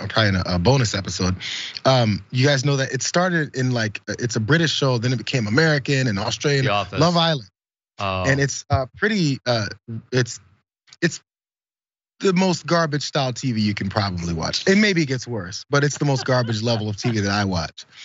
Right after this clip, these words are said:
Speaker 1: And, uh, it's just, it's, it's exactly what you
Speaker 2: Guilty
Speaker 1: can
Speaker 2: pleasure,
Speaker 1: imagine.
Speaker 2: right?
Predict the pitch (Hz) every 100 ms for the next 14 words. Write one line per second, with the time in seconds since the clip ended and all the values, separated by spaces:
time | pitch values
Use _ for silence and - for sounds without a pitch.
0 | - - - - - 143 143 135 151 143
1 | - 160 143 - _ _ _ _ _ 139
2 | - 147 135 131 - 131 110 139 139 151
3 | 135 147 170 120 214 196 190 95 107 190